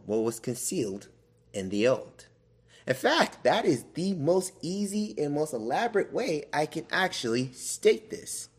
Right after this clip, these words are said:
Now, I want to preface this before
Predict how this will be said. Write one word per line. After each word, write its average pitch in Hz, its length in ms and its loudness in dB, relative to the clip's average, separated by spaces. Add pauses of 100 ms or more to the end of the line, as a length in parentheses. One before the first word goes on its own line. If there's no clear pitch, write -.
(840)
Now, 120 400 12 (1400)
I - 80 6
want 302 300 6
to 294 60 10
preface 196 840 10 (760)
this 101 600 4
before 147 680 2